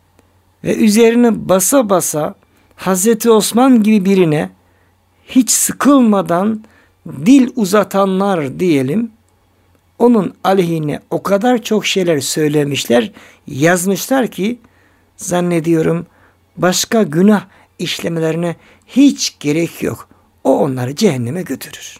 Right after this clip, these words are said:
Ve iftiraya varan bazı hareketler, davranışlar. Yok şöyle yaptı, yok böyle yaptı, yok böyle yaptı.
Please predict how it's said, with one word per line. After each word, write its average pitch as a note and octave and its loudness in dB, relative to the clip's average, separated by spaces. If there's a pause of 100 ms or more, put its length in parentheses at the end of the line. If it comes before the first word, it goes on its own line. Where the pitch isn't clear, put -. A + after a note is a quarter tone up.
(720)
Ve F#3+ -2
iftiraya A3+ 2
varan G3+ 0
bazı F3 0
hareketler, D3 -2
davranışlar. C#3 -4
Yok G3+ 2
şöyle F#3 -2
yaptı, E3+ -2
yok E3+ -2
böyle D#3+ 0
yaptı, D#3 -4
yok D#3 -4
böyle D3+ -6
yaptı. C#3+ -12